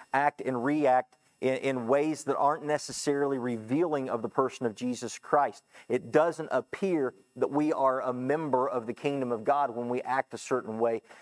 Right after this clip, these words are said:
uh, and we allow ourselves to get into those modes. Uh, and so a-, as we get into this study, and we're coming toward the tail end of it,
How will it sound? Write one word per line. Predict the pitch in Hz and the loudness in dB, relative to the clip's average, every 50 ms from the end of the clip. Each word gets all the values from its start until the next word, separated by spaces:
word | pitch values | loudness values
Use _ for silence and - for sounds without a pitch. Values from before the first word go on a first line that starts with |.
| - _ | -8 _
uh, | - 113 117 117 | 2 4 4 4
and | 95 123 120 | 2 0 0
we | 117 123 120 | 2 2 2
allow | 120 113 110 117 123 131 131 127 123 - - - - - | 2 4 4 6 6 8 6 6 4 0 -6 -8 -2 0
ourselves | - 117 110 - - - 127 120 120 113 - | 0 0 0 0 2 4 4 4 4 2 -4
to | - - 110 | -12 -12 -4
get | 104 123 127 - | 0 0 0 0
into | - 131 135 139 127 - 123 | 0 0 0 0 -2 -2 0
those | 107 110 113 113 110 104 - - | 2 2 2 2 0 -4 -8 -8
modes. | - 117 113 117 120 127 120 113 104 - - - _ - - _ _ - | -6 -4 0 2 4 4 2 0 -2 -8 -14 -20 _ -20 -20 _ _ 0
Uh, | 110 92 | 0 0
and | - 143 - | 0 -4 2
so | - 165 151 160 135 95 - | 4 4 4 4 2 -2 -4
a-, | - - 143 151 - | -2 0 0 2 2
as | - 156 165 156 - | 4 2 2 2 2
we | 160 151 131 | 0 -2 0
get | 117 143 151 | 2 2 2
into | 170 196 226 233 - - 156 | 2 2 0 -2 -2 -2 0
this | 135 143 151 147 - - - - | 2 4 2 2 2 -2 -10 -10
study, | 123 - - - 170 180 180 156 143 | -10 -10 0 2 4 4 4 2 0
and | 135 135 | 0 0
we're | 143 131 | 0 -2
coming | - - - 196 202 226 202 160 135 | -2 0 0 0 0 0 -2 -4 -6
toward | - - 165 170 165 131 | -4 0 0 0 0 -2
the | 131 117 | -4 -8
tail | - - 165 170 165 156 147 - | -2 2 2 2 4 2 0 -2
end | - 139 156 175 151 123 | 0 0 0 2 2 2
of | 117 113 | 2 2
it, | 123 127 | 0 -4